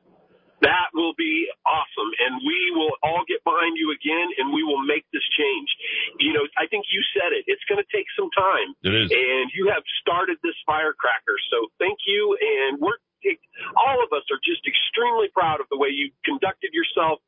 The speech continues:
Speaker 1: and the way you represented all of us in our city. And from one New Mexican to another, I love you, bro.
Speaker 2: I love you, too. I appreciate,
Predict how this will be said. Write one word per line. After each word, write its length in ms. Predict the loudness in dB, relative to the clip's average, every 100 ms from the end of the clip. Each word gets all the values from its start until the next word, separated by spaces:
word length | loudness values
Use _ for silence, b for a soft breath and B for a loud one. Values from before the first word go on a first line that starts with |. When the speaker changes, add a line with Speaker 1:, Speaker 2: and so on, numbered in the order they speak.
| B B
Speaker 1:
and 100 | 0
the 60 | 2
way 140 | 0
you 160 | 0 0
represented 520 | 0 0 -2 0 0 0
all 240 | 0 2 2
of 80 | 0
us 120 | 0 -2
in 80 | 0
our 80 | 2 0 0
city. 380 | 0 0 -4 -8 -20 B 2
And 440 | 2 4 2 0 -2 -2
from 160 | 2
one 260 | 2 2 2
New 120 | 2
Mexican 440 | 0 -2 -6 -4 0
to 120 | 0 2
another, 240 | 2 2
I 40 | 2
love 160 | 0 -4
you, 60 | -4
bro. 220 | 0 0 -2 -2 2
Speaker 2:
I 120 | 4
love 160 | 4 0
you, 80 | 0 -2
too. 160 | 0
I 140 | 2 0
appreciate, 400 | -4 -2 -4